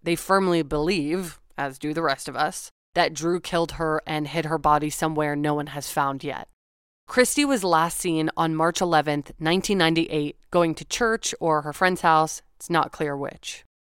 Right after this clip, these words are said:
She never arrived and was never seen or heard from again. She had six children and an ex-husband who she had a difficult and sometimes abusive relationship with. They also had many financial problems.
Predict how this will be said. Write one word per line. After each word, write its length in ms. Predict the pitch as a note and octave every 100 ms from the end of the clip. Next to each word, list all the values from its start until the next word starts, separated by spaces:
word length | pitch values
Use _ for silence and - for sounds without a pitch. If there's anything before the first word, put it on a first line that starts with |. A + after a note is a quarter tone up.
| -
She 160 | -
never 240 | G#3 G3+ B3+
arrived 680 | B3+ F#3 F3 D#3+ E3 D#3+ -
and 360 | E3+ E3 E3
was 200 | E3 D3+
never 240 | F3 F#3 A3+
seen 320 | - F#3 F#3
or 80 | D#3+
heard 220 | E3+ D#3+
from 180 | - D3+
again. 460 | C#3+ C#3+ - D#3 - _ _ _
She 140 | - A#3
had 120 | G#3
six 380 | - C4 - -
children 680 | - G3+ E3+ E3+ D#3+ F#3+ -
and 140 | F3
an 100 | E3 D#3+
ex-husband 720 | E3+ - - D#3+ - D#3 F3 -
who 120 | F3+
she 180 | - E3
had 180 | D#3+
a 60 | D#3
difficult 580 | D3+ D#3+ E3 F3 E3 -
and 320 | E3 D#3 D3+ -
sometimes 480 | G3+ A3+ G3 F3+
abusive 480 | D3+ D3 G3 - D3+
relationship 640 | D3 D3 E3+ D#3 C#3 D3 -
with. 320 | C3 - - _ _ _ -
They 100 | E3
also 300 | F#3 - G3
had 260 | E3+ D#3+
many 380 | D3+ D3+ D3+ D#3
financial 540 | D3 D3 C#3+ C#3 C#3+ -
problems. 680 | - - - - - -